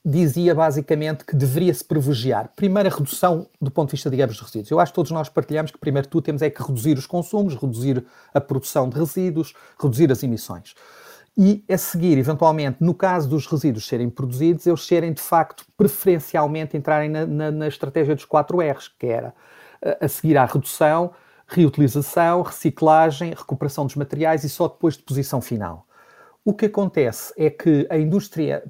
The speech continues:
prende-se com aquele aspecto que eu falei, entre o projeto e a indústria muito tradicional, eventualmente e com pouca capacidade, muito pouco se utiliza. Nós neste momento já temos seis normas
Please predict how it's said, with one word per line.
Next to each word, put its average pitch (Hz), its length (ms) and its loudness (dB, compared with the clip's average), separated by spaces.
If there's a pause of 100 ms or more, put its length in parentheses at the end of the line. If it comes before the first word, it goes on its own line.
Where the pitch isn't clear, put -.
prende-se 185 300 -2
com 180 80 0
aquele 170 160 0
aspecto 160 320 -2
que 160 60 -2
eu 139 40 2
falei, 123 360 0
entre 180 260 0
o 190 40 2
projeto 117 600 -2 (540)
e 170 320 4 (240)
a 185 60 8
indústria 180 360 2
muito 202 380 2
tradicional, 143 1080 0
eventualmente 160 540 -2
e 143 60 -6
com 147 120 -4
pouca 180 240 0
capacidade, 156 600 0
muito 202 240 2
pouco 180 240 0
se - 100 -4
utiliza. 127 580 -4
Nós 170 220 -2
neste 190 180 -4
momento 185 200 -4
já 175 120 4
temos - 360 -4
seis 175 260 0
normas 143 680 -2